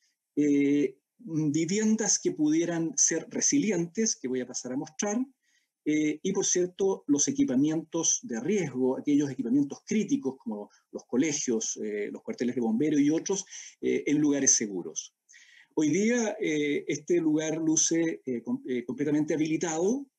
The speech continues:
eh, en esta parte, eh, derecha intermedia. Hoy día crece el bosque de mitigación, no tengo una fotografía que pueda compartirles actualizada, pero hace algunos días estuve allí y, y está en proceso de consolidación. Viviendas,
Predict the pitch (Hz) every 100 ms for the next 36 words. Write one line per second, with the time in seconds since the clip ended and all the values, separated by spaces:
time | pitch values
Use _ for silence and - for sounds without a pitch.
0 | _ 131 120 120 113 113 127 131 131 143
1 | 139 135 - 143 139 - 120 113 113 120
2 | 147 147 156 143 - 120 123 117 156 160
3 | 160 165 156 131 131 139 139 170 - 175
4 | 151 143 143 - 143 143 139 139 143 -
5 | 170 165 131 117 127 127 123 - - 120
6 | - 135 127 - 127 - 113 117 - 139
7 | 135 127 123 123 - 139 160 - 131 120
8 | - - 127 131 127 135 139 139 135 131
9 | 139 143 170 127 127 - 139 - 139 135
10 | 135 143 143 143 - - - - - 135
11 | 131 147 139 131 - 175 175 - - -
12 | 143 170 208 240 160 143 -